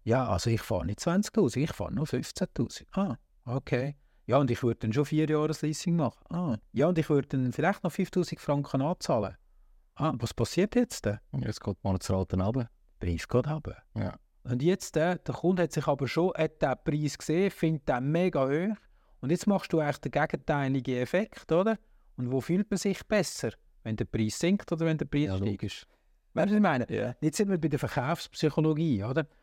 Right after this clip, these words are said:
Speaker 1: Und das sind so die, äh, extrem spannenden Sachen, die man halt mit Leasing und Finanzierung kann machen. Kannst du mal ausprobieren. Äh, spannend ist, wenn du deinen Platz mal würdest, äh, so strukturieren, wenn du reinkommst, hast du Autos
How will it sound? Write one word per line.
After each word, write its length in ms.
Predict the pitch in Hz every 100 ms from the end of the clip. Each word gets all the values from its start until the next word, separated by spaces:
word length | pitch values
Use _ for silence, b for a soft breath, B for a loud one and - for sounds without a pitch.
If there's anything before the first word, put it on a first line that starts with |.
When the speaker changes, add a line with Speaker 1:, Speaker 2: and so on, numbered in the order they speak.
| _ -
Speaker 1:
Und 180 | 120 165
das 140 | -
sind 180 | 180 -
so 140 | -
die, 180 | 123 123
äh, 260 | 110 - 127
extrem 560 | - 123 - 127 151
spannenden 480 | 160 - 135 160 143
Sachen, 360 | 120 143 - 135
die 80 | 131
man 140 | 127
halt 140 | 131
mit 160 | 123 113
Leasing 340 | 131 165 -
und 140 | 131 123
Finanzierung 520 | 135 123 - 135 127
kann 200 | - 117
machen. 300 | - - - - _ _
Kannst 160 | - 151
du 60 | 151
mal 60 |
ausprobieren. 540 | 165 - 180 127 156 190 - _ _ -
Äh, 400 | - 143 156 143
spannend 340 | 131 139 170 151
ist, 240 | 143 - - - - -
wenn 280 | 131 135 -
du 100 | 127
deinen 200 | 123 113
Platz 520 | - 139 190 - -
mal 240 | 139 131 120
würdest, 400 | 135 135 - -
äh, 60 | 117
so 340 | - - 170
strukturieren, 920 | 185 - 110 - - 170 117 127 156 202 - _ _ _ -
wenn 160 | -
du 180 | - -
reinkommst, 720 | 180 190 - 156 196 - - -
hast 280 | - 113 -
du 140 | 107
Autos 720 | 117 123 - 120 117 - -